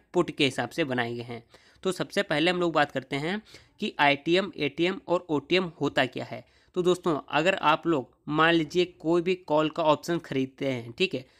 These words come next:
तो वो आप किस में खरीदेंगे, या तो आईटीएम में खरीदेंगे या फिर एटीएम में खरीदेंगे या फिर आप ओटीएम में खरीदेंगे। तो आईटीएम जो होता है वो in the money होता है, मतलब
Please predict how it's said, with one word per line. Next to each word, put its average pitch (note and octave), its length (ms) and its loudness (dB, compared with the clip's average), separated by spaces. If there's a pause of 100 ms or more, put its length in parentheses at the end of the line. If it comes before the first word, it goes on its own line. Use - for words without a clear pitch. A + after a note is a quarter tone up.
(200)
तो F#3 100 0
वो F#3 180 2
आप - 320 2
किस D#3 180 -6
में E3 120 0
खरीदेंगे, C3 480 -2
या C3+ 200 0
तो F3 260 -6
आईटीएम C#3+ 320 2
में F#3 140 -4
खरीदेंगे F3+ 540 -2 (340)
या E3 180 2
फिर E3+ 320 -6
एटीएम C#3+ 300 -2
में F3+ 140 -2
खरीदेंगे F3 480 -2
या D#3+ 200 -2
फिर D#3 180 -4
आप D3 220 -2 (120)
ओटीएम C#3+ 340 -2
में F3 160 0
खरीदेंगे। A#2+ 580 -8 (480)
तो G#3+ 220 -2
आईटीएम F3+ 440 2
जो F3 120 2
होता C3 300 -4
है E3 280 -4 (380)
वो D#3+ 340 0 (260)
in F#3+ 200 4
the F#3 120 6
money C#3 260 2
होता A#2+ 240 -6
है, B2+ 180 -4
मतलब C3+ 360 -2